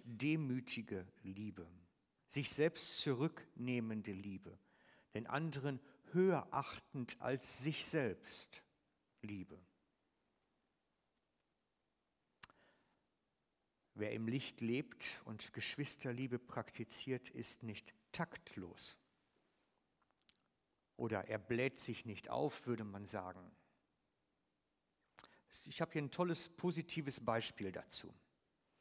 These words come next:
Es gibt in der Kirchengeschichte einen berühmten Mann, der heißt William Carey. Er ist Begründer der baptistischen Missionsgesellschaft,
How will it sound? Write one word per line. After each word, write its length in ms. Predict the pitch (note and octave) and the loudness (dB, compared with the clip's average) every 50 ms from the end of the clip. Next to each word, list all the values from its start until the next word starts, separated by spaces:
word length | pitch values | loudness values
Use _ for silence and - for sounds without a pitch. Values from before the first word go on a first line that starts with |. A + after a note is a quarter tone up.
| - - - - - _ _ _ _ | -20 -20 -20 -20 -20 _ _ _ _
Es 120 | - - - | -16 -6 -2
gibt 220 | D3+ D3 - - | -2 -2 -2 -2
in 100 | C#3 C3+ | -2 0
der 80 | B2 A#2+ | 0 0
Kirchengeschichte 840 | - - F3 D#3+ - - D#3 C3 C#3 - - - C#3 - - - A2+ | 0 0 0 0 0 -2 -4 -4 -4 -2 -2 -2 -2 -2 -4 -4 -4
einen 200 | A#2+ B2 B2+ B2 | -2 -2 0 2
berühmten 480 | B2+ B2 A2+ B2+ C#3+ D#3+ D#3 - - | 2 2 2 2 2 0 0 -2 0
Mann, 300 | A#2 A2+ A2 B2 D3 D#3 | 2 2 2 2 2 2
der 160 | C#3 A#2+ G#2+ A2+ | 0 0 0 0
heißt 400 | A#2 A2+ - - - - A2+ A2 | -2 -2 -4 -4 -8 -4 2 6
William 420 | C3 C#3 C#3 C3+ C3+ C3 B2+ - | 6 6 6 6 2 0 0 -4
Carey. 540 | - - B2+ A#2+ A2+ G#2 G2 F#2+ F#2 F2+ - - - - _ _ _ _ _ _ _ _ _ - - - _ _ - - - - _ _ _ - | -2 0 2 2 4 4 2 0 0 -4 -6 -10 -16 -20 _ _ _ _ _ _ _ _ _ -20 -20 -20 _ _ -20 -20 -20 -20 _ _ _ -4
Er 120 | - A2+ | -2 -2
ist 160 | A2+ - - | -2 -2 -4
Begründer 580 | - C3 B2 B2 G#2+ B2+ C#3+ D#3+ D#3+ D3 D3 C3+ | -4 -4 -4 0 2 2 2 2 2 0 0 2
der 160 | A#2+ B2+ A#2+ | 2 2 0
baptistischen 960 | A#2 A2+ A#2+ A2 - - - - D3 - - - - C3 - - - B2+ A2+ | 2 0 -2 -4 -2 -2 -2 -2 -2 -2 -4 -6 -6 -6 -6 -4 -4 -2 -2
Missionsgesellschaft, 1400 | A2 A2+ - - - C#3+ D3+ D#3+ D3+ - - - D3+ C3 C3+ C3+ C3+ D3 - - D3 C#3 B2+ - - - - | -2 -2 -2 -2 -2 -2 -2 -2 -4 -4 -6 -6 -4 -4 -2 0 0 0 -2 -2 -4 -4 -6 -6 -10 -14 -16